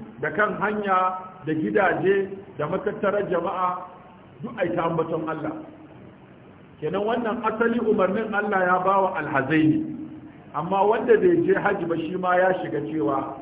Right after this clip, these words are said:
duk inda kake a duniya, kai ta ambaton Allah. "Wadkurullaha fi ayyamin."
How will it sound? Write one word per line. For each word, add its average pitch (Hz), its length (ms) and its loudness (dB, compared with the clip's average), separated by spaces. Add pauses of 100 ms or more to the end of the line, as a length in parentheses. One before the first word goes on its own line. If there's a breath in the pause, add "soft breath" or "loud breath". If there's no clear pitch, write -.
duk 196 120 -4
inda 208 220 2
kake 175 200 -4
a 143 140 -2
duniya, 160 640 -2 (180)
kai 127 160 -4
ta 147 100 -6
ambaton 143 480 -4
Allah. 127 300 -4 (1000)
"Wadkurullaha 156 1080 2 (420)
fi 156 220 -2
ayyamin." 135 960 0